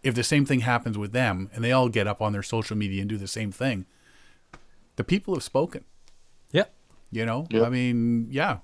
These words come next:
Speaker 1: we're, we, we all stood up and we said, "This is not right."
Speaker 3: Yeah.
Speaker 1: And now, now they're backing down, going, "Ooh, yeah.
Speaker 2: <laughs>
Speaker 1: Black Friday this year is not gonna be good
Speaker 2: I'm
Speaker 1: for us."
Speaker 2: curious what's gonna happen.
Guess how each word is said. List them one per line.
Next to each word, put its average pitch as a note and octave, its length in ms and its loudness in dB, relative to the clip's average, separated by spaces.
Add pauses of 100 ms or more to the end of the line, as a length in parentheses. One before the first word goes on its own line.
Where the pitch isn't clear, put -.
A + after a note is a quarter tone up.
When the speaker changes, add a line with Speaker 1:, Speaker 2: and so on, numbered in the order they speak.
Speaker 1:
we're, A2+ 220 -6
we, A#2+ 300 2
we A2+ 160 -2
all C#3 160 4
stood B2+ 240 -2
up C#3 140 2
and C3+ 60 2
we C3 60 4
said, A#2 260 0
"This C#3+ 360 -6
is B2 240 -2
not G#2 360 -4 (100)
right." A2 400 -6 (1120)
Speaker 3:
Yeah. A#2 80 -2 (320)
Speaker 1:
And G#2+ 300 -2
now, A2 300 2
now A2 280 0
they're A#2 120 0
backing A2+ 360 0
down, A#2+ 260 2
going, G#2 240 0 (100)
"Ooh, A2+ 320 2
yeah. F#2+ 1080 -4 (160)
Speaker 2:
<laughs> C#3+ 260 2
Speaker 1:
Black C#3+ 280 6
Friday D#3 320 6
this E3+ 260 4
year F#3 240 4
is G#2+ 180 2
not G#2 300 0
gonna A2 180 -2
be A#2+ 120 0
good A#2 200 0
Speaker 2:
I'm A#3 100 0
Speaker 1:
for G#3+ 120 -2
us." G3 120 2
Speaker 2:
curious E3+ 460 4
what's C3+ 160 0
gonna B2 180 -2
happen. A2 440 -6